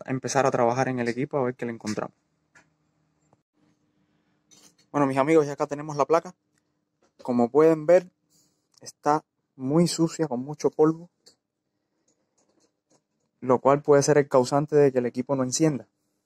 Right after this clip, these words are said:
Acá en este caso debemos de, primero que todo, limpiar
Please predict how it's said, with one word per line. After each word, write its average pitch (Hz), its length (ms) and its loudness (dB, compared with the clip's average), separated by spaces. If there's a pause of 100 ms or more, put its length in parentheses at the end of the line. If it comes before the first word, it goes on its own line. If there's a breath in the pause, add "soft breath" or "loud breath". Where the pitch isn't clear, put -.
(3000)
Acá 127 200 -10
en 135 120 -2
este 139 200 -6
caso 160 480 2 (1800)
debemos 127 520 0
de, 165 280 4 (960)
primero 135 320 2
que 139 100 4
todo, 127 220 6
limpiar 131 480 2